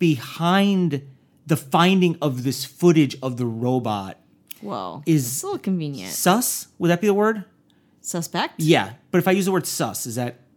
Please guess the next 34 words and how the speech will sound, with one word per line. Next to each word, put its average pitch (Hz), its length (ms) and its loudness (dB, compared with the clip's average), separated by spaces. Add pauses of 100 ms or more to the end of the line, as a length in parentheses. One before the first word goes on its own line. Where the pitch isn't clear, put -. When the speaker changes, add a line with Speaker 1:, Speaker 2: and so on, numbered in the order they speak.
(160)
Speaker 1:
correct? 151 260 -2
Speaker 2:
No, 151 80 -4
'cause 185 120 -10
it's 190 120 -12
like 156 120 -10
sus - 340 -4
out. 117 380 -10 (340)
Speaker 1:
Oh, 196 240 8
it's, 170 220 -2
that's 175 220 4
not 185 160 -4
sus? - 440 -4 (240)
Like, 156 180 0
"Oh, 165 60 2
this 151 200 2
is 131 80 -6
sus." - 500 -8 (260)
How 185 120 0
does 196 80 2
Speaker 2:
I've - 20 -2
Speaker 1:
that 196 60 2
Speaker 2:
never 185 120 2
Speaker 1:
work? - 120 0
Speaker 2:
heard 151 100 -8
that. 71 240 -10 (280)
Speaker 1:
You 175 120 4
didn't? 247 380 2
Maybe, 220 200 0
where 254 260 0
did 381 40 0
I 392 80 -4
Speaker 2:
What? 240 60 -6
Speaker 1:
hear 247 120 -2
that? - 320 -4